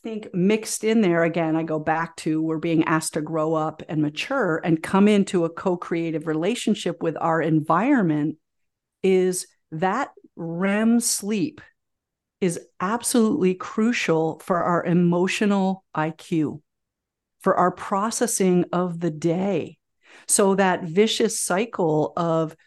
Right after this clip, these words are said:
stressed life, which, you know, I didn't even, so I talked about light, right, and getting outside,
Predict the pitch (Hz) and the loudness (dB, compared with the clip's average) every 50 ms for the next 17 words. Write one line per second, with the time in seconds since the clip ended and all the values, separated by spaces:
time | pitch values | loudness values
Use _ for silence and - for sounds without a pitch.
0 | _ - - - - - 175 170 208 202 - - - 196 165 147 143 156 190 190 | _ -12 -12 -8 -4 0 0 0 0 0 -2 -4 -2 0 0 0 0 -2 -2 -4
1 | - - _ _ _ 190 190 190 - - - 214 214 196 185 185 185 185 226 240 | -8 -16 _ _ _ 2 2 2 0 -2 2 4 6 6 6 6 6 6 6 6
2 | 226 226 220 185 190 180 165 - - 190 165 170 165 - 185 180 - 185 185 175 | 8 8 6 6 4 4 2 2 0 0 0 0 0 0 -4 -6 -4 -4 -4 -4
3 | 156 - - 160 165 160 170 165 165 165 185 196 - - - - _ _ _ - | -4 -4 -6 -6 -4 0 0 2 2 2 0 -4 -8 -14 -18 -18 _ _ _ 0
4 | 165 160 160 170 165 - - 175 165 156 151 175 170 165 165 165 156 151 151 151 | 2 2 2 0 -2 -4 -4 0 0 2 2 2 2 4 4 4 4 2 0 -2
5 | - - 226 240 277 269 190 170 151 151 | -4 -4 -4 -4 -2 -2 -2 -2 -4 -4